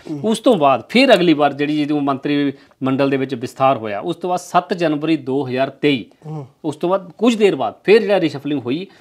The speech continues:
Speaker 2: ਉਸ ਤੋਂ ਬਾਅਦ ਕਹਿੰਦੇ ਫੌਜਾ ਸਿੰਘ ਸਰਾਰੀ ਦਾ ਅਸਤੀਫਾ ਦਿੱਤਾ
Speaker 1: ਹੂੰ।
Speaker 2: ਕਿਉਂਕਿ ਉਹ ਕਿਸੇ ਮਾਮਲੇ 'ਚ ਘਿਰ ਗਏ ਸੀ, ਕਾਫੀ ਉਹ ਚਰਚਾ 'ਚ
Speaker 1: ਹੂੰ,
Speaker 2: ਰਹੇ।
Speaker 1: ਚਰਚਾ ਰਹੇ।
Speaker 2: ਤਾਂ ਉਸ ਤੋਂ ਬਾਅਦ ਉਹਨਾਂ ਨੂੰ ਅਸਤੀਫਾ ਦੇਣਾ ਪਿਆ। ਉਸ ਤੋਂ ਬਾਅਦ ਡਾਕਟਰ ਬਲਵੀਰ ਸਿੰਘ ਸਿਹਤ ਮੰਤਰੀ ਬਣੇ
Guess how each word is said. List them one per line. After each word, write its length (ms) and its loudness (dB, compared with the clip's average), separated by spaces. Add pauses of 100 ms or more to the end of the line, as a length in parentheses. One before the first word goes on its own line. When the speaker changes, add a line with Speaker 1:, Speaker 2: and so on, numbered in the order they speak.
(220)
Speaker 2:
ਉਸ 140 2
ਤੋਂ 160 0
ਬਾਅਦ 220 4
ਕਹਿੰਦੇ 240 0
ਫੌਜਾ 300 -4
ਸਿੰਘ 160 -4
ਸਰਾਰੀ 400 0
ਦਾ 80 -2
ਅਸਤੀਫਾ 320 -6
ਦਿੱਤਾ 400 -6
Speaker 1:
ਹੂੰ। 320 -6
Speaker 2:
ਕਿਉਂਕਿ 240 -2
ਉਹ 100 -4
ਕਿਸੇ 260 -6
ਮਾਮਲੇ 320 -4
'ਚ 140 -8
ਘਿਰ 120 -2
ਗਏ 120 -2
ਸੀ, 120 -10
ਕਾਫੀ 300 -4
ਉਹ 80 0
ਚਰਚਾ 320 -2
'ਚ 100 -4
Speaker 1:
ਹੂੰ, 80 -4
Speaker 2:
ਰਹੇ। 140 -2
Speaker 1:
ਚਰਚਾ 200 -8
ਰਹੇ। 140 -12
Speaker 2:
ਤਾਂ 100 -2
ਉਸ 200 -4
ਤੋਂ 140 0
ਬਾਅਦ 160 2
ਉਹਨਾਂ 240 -2
ਨੂੰ 200 -4 (280)
ਅਸਤੀਫਾ 360 2
ਦੇਣਾ 240 -4
ਪਿਆ। 140 -12
ਉਸ 140 -6
ਤੋਂ 120 -8
ਬਾਅਦ 100 -2
ਡਾਕਟਰ 260 -4
ਬਲਵੀਰ 400 -4
ਸਿੰਘ 300 -8 (320)
ਸਿਹਤ 380 2
ਮੰਤਰੀ 320 0
ਬਣੇ 260 -2